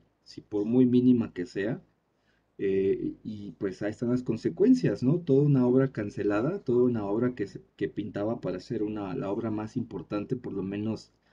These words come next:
de la primera década, de la segunda década de este siglo,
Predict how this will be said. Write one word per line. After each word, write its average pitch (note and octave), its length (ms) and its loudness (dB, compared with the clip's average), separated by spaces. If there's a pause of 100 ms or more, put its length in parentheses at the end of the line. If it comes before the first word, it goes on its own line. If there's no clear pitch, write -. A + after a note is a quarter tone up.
(400)
de G2+ 160 -2
la G2 160 -2
primera A2 420 0
década, G#2+ 640 -4 (880)
de G#2 80 -8
la G2 100 -6
segunda A#2 420 0
década A2 440 -2
de G2+ 80 2
este F#2+ 480 0
siglo, B2 500 0